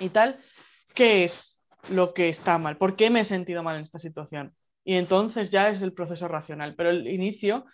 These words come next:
es emocional y lo que yo me he dado permiso es de escuchar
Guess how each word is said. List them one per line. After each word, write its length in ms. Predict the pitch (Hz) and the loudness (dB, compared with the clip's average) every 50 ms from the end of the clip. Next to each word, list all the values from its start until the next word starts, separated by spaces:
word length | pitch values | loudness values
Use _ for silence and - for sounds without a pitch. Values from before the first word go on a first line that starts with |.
| _ _ _ _ _ _ _ _ _ _ _ - | _ _ _ _ _ _ _ _ _ _ _ -2
es 180 | - 202 196 233 | -2 0 0 2
emocional 480 | 220 214 202 190 202 190 202 226 233 | 2 0 0 0 0 2 4 4 6
y 60 | 208 | 6
lo 140 | 190 185 185 | 6 4 4
que 120 | 185 196 185 | 4 4 4
yo 140 | 196 220 | 4 4
me 120 | 240 254 240 | 4 4 4
he 20 | |
dado 180 | 240 247 254 247 | 4 2 2 2
permiso 560 | 233 214 220 226 247 247 247 240 233 240 - | -2 -4 -4 -4 -6 -6 -4 -4 -4 -2 0
es 300 | - 220 233 - - _ _ _ _ _ - - - | 0 0 0 -2 -6 _ _ _ _ _ -20 -16 -10
de 300 | 180 175 196 196 190 - | 0 4 6 6 6 6
escuchar 800 | 202 196 190 - - 202 190 190 - - 233 220 226 240 254 - | 2 0 -2 -2 -4 -4 -4 -4 -2 0 2 4 4 2 0 -4